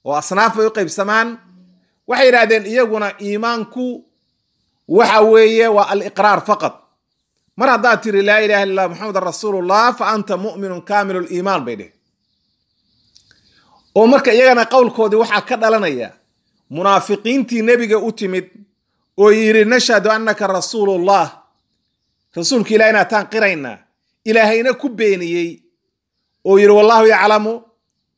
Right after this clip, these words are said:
annaka la rasuulu, wallahu yashhadu innal munaafiqiina lakaadibuun." Waxaa ka dhalanaysa marka in la yidhahdo mu'miniin bay ahaayeen, marka qowlkoodaasna waa baatil. Oo murji'adu ma qabaan camalun biljawaarix, oo camalka umay ogola.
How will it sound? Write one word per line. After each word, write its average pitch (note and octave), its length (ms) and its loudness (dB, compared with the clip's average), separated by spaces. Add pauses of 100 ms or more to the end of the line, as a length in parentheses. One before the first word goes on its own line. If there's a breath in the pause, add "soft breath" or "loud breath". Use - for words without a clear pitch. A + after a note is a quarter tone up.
(260)
annaka G3+ 280 0
la A3+ 120 4
rasuulu, A#3+ 460 -2
wallahu G#3 320 2
yashhadu G3+ 340 -2
innal G3 180 0
munaafiqiina G3 520 -2
lakaadibuun." G3 680 -2 (600)
Waxaa F3 160 -8
ka B3 120 -4
dhalanaysa A#3 380 0
marka A#3+ 180 -6
in A#3 60 -2
la A3+ 80 0
yidhahdo G#3 260 2
mu'miniin G3 400 -4
bay G3+ 140 0
ahaayeen, F3 320 0
marka G#3 160 -8
qowlkoodaasna G3 720 0
waa E3+ 120 0
baatil. D#3 360 -2 (1800)
Oo G3 140 6
murji'adu G3 580 2
ma B3 140 0
qabaan A#3 480 0 (340)
camalun A3 420 0
biljawaarix, F3+ 720 0
oo F3+ 160 -2
camalka G#3 420 -4
umay G#3 260 -4
ogola. D#3+ 420 0